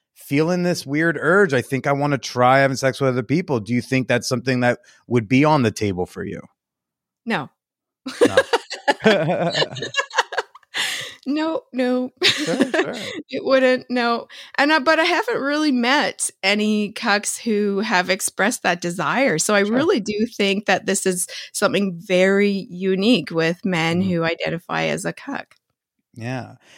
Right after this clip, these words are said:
Speaker 1: And now have you, I've been hearing about, 'cause I have a couple friends who are like this, and I didn't even know it was a thing until a few years ago, just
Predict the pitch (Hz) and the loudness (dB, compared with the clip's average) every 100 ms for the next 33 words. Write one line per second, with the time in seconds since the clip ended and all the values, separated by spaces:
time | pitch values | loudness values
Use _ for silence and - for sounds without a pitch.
0 | - 147 160 160 160 165 196 - 208 214 | -8 0 2 2 0 -2 -2 2 2 2
1 | 220 175 185 180 139 131 135 135 135 139 | 0 0 0 2 2 4 4 4 4 2
2 | 131 156 139 - 151 147 143 123 127 120 | 2 -2 -4 -8 -2 0 0 -4 -4 0
3 | 120 120 - 120 107 - 117 104 104 135 | 0 0 -2 -2 -2 -4 -4 -2 2 2
4 | 143 139 123 123 123 117 110 - 165 139 | 4 2 2 4 4 2 -2 0 2 2
5 | 107 113 98 107 123 160 113 113 101 104 | 0 -2 -2 -4 -2 -2 0 -2 -2 -10